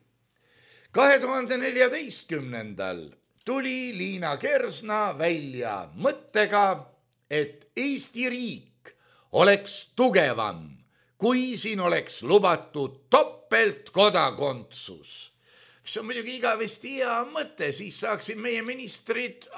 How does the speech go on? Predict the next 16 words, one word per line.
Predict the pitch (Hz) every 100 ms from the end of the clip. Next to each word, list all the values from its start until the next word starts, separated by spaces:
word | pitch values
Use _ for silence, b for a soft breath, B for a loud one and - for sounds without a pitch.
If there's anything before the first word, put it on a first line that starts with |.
| 247
ausalt | 294 202 214 220 -
võtta | 226 254 - 220
endale | 220 208 214 190
selle | 233 254 240
riigi | 240 240 220 226
kodakondsuse, | 247 240 220 240 233 - 208 247 202 B B B B B B B B B B 214
mida | 214 240
nad | 269 262
teenivad, | 339 285 254 247 247 247
ja | 240 247 240 202 139 _ _ _ _ _ _ _ _ -
lihtsurelikul | 156 196 - - 202 196 196 202 202 214 208
oleks | 202 196 -
siis | 220 202 - - - -
kodakondsus | 226 214 202 220 214 - 233 -
pensioni | 339 349 294 185 262 285
jaoks | 294 285 247 -